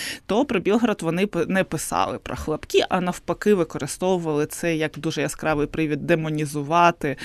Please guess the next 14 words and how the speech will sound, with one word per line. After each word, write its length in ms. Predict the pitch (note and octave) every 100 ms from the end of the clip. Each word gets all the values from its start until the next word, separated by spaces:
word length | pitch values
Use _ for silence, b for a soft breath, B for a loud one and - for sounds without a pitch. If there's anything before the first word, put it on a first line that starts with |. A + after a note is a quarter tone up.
| B B B -
е, 180 | D3
українську 480 | C#3+ C#3+ C#3+ C#3+ -
армію. 300 | C#3+ D#3 D3+ -
І 40 |
ось 160 | F#3+ -
тут, 180 | C4+ - A3
що 180 | - G#3+
характерно, 640 | G3 F#3+ - F3+ D#3+ D3
якщо 280 | D#3 E3+ B3
в 80 | -
Києві 380 | - A3+ F3 F3
просто 400 | F#3 F#3 - D#3+
лунають 520 | D#3+ D#3+ C#3+ D3 -
вибухи, 560 | G#3 F#4+ F#4+ F4+ E4